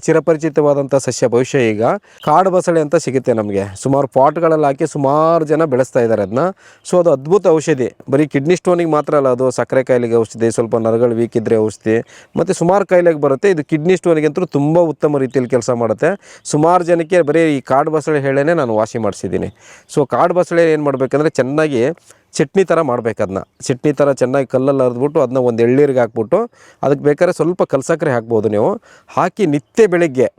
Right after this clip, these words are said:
ಡೈಲಿ ಅದನ್ನ ಒಂದು ಇಪ್ಪತ್ತೊಂದು ದಿನ ಕುಡಿತಾ ಬಂದರೆ ಒಂದು ಎರಡೆರಡು ಎಲೆನ, ಖಂಡಿತವಾಗ್ಲೂ ನಿಮ್ಗೇನಾಗ್ತದೆ, ಈ ಕಿಡ್ನಿ ಸ್ಟೋನ್ ಸಮಸ್ಯೆಯಿಂದ ಆಚೆ ಬರ್ಬೋದು.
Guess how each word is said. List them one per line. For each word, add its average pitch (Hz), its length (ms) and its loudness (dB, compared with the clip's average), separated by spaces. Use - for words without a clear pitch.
ಡೈಲಿ 202 380 4
ಅದನ್ನ 156 280 0
ಒಂದು 135 180 0
ಇಪ್ಪತ್ತೊಂದು 151 460 0
ದಿನ 156 120 2
ಕುಡಿತಾ 147 320 0
ಬಂದರೆ 127 240 0
ಒಂದು 113 160 -2
ಎರಡೆರಡು 123 320 2
ಎಲೆನ, 120 240 0
ಖಂಡಿತವಾಗ್ಲೂ 151 680 0
ನಿಮ್ಗೇನಾಗ್ತದೆ, 127 640 0
ಈ 120 100 -2
ಕಿಡ್ನಿ 127 280 -2
ಸ್ಟೋನ್ 117 220 -2
ಸಮಸ್ಯೆಯಿಂದ 113 440 -2
ಆಚೆ 113 220 -2
ಬರ್ಬೋದು. 98 380 -2